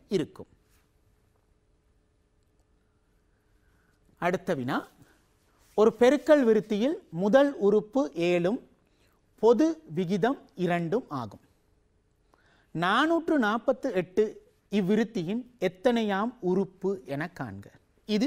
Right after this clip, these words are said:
சற்று வித்தியாசமான ஒரு வினா. இங்கு எத்தனையாவது உறுப்பு எனும் பொழுது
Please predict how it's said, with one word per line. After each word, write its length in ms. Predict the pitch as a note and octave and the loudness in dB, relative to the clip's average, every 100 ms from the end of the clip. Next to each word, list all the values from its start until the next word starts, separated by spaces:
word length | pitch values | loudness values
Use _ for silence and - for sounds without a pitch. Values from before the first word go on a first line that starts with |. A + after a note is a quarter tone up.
| D#4+ | -2
சற்று 320 | - E3 E3+ | -4 -4 -4
வித்தியாசமான 640 | D#3+ D#3+ D#3+ C#3 C3 C#3+ A#3+ | -6 -4 -4 -4 -6 -6 -4
ஒரு 80 | F3 | -4
வினா. 200 | A2+ G#2 - _ - - | -6 -12 -18 _ -20 -8
இங்கு 280 | F#3 F#3 D3+ B3 _ - F#3+ | -4 -4 -4 -8 _ -4 -4
எத்தனையாவது 760 | - C#4 C4+ B3+ A3+ A#3+ B3 A3+ G3+ | -2 -2 0 0 0 0 0 2 0
உறுப்பு 380 | G#3 - G3+ F3+ - - | 0 -4 -4 -4 -6 -6
எனும் 260 | G3+ G3+ F#3 | -4 -2 -2
பொழுது 280 | C#3 B2 | -4 -2